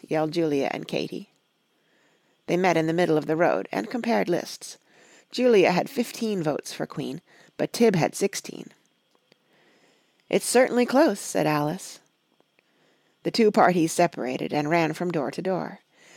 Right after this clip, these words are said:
They both rushed at the baker's boy when they saw him coming out of a house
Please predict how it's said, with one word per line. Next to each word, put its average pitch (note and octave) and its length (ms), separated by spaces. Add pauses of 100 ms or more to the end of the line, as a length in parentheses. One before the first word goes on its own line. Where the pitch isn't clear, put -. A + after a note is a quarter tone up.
(180)
They G3+ 120
both B3 260
rushed F#3+ 280
at E3+ 100
the - 60
baker's E3+ 400
boy C3 280
when D#3+ 160
they F3 80
saw - 200
him E3 140
coming E3 300
out D#3+ 140
of D3+ 100
a D#3 60
house F3 340